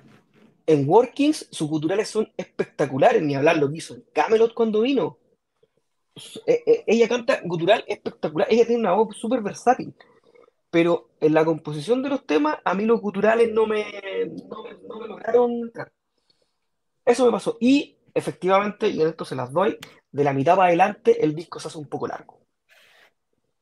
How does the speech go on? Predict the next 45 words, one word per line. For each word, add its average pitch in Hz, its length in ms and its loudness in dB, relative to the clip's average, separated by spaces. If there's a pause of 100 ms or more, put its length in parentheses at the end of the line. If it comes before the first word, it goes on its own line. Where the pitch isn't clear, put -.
(440)
Sí, - 140 -20 (760)
se - 80 -12
hace 151 100 -10
un 143 60 -14
poco 151 200 0
latoso, - 360 -4
como 147 220 -6
que, 143 220 -2
como 143 240 -4
que 139 500 -2 (760)
parte 180 320 2
muy 196 200 0
bien 233 340 4 (120)
y, 170 1120 -4
y, 151 1080 -4
y 160 140 -2
después 156 380 -4
como 190 260 0
que 175 280 -2
le 160 120 4
pasa 185 240 2
lo 175 80 0
mismo 202 240 -4
que 214 80 -4
el 196 60 -8
de 185 80 -6
Last 196 240 -6
in 170 140 -8
Line. 151 220 -6 (360)
Eh, - 200 -12
eh, - 200 -6
eh, 151 180 -6
es 156 80 -4
muy 180 320 -4
parejito, - 520 -6 (960)
pero 165 200 6
me 170 80 2
gustó 175 220 -2
más 190 100 0
que 208 80 -8
el 185 60 -10
de 196 60 -8
Last - 160 -12
in - 80 -12
Line. - 160 -18